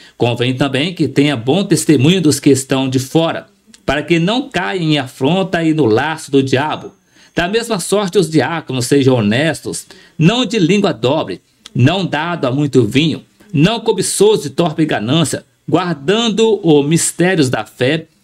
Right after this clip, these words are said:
e em uma pure-, em uma pura consciência. E também estes sejam primeiro provados, depois sirvem, sirvam se forem irrepreensíveis. Da mesma sorte,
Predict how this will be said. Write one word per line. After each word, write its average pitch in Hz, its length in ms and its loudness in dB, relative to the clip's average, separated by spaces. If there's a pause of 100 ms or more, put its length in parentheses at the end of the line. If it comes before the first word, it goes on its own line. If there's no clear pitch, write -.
(160)
e 196 520 0 (580)
em 170 280 0
uma 185 200 0
pure-, 190 600 2 (200)
em 165 220 4
uma 202 200 0
pura 214 400 -4
consciência. 139 800 -2 (640)
E 117 80 0
também 156 540 -2 (360)
estes 214 380 2
sejam 208 260 2
primeiro 196 400 0
provados, 165 760 -4 (340)
depois 151 440 4
sirvem, 107 680 -2 (160)
sirvam 180 560 -2
se 180 240 -2
forem 160 580 0 (220)
irrepreensíveis. 170 1080 0 (680)
Da 170 100 -2
mesma 220 360 -2
sorte, 185 500 -2